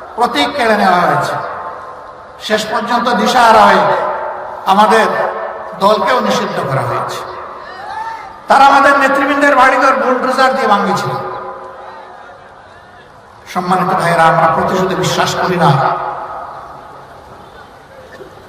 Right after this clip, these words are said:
আমরা অবশ্যই অপকর্মের বিচার চাই।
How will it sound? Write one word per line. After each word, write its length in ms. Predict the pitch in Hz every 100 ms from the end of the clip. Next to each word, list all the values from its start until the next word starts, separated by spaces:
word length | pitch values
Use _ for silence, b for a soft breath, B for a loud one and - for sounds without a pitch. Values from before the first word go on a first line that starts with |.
| -
আমরা 420 | 196 202 214 202 185 190 - - - - - - - - - - - - -
অবশ্যই 560 | - 220 262 - 247 214
অপকর্মের 600 | 247 208 220 202 196 190
বিচার 300 | - 156 160 165
চাই। 200 | 160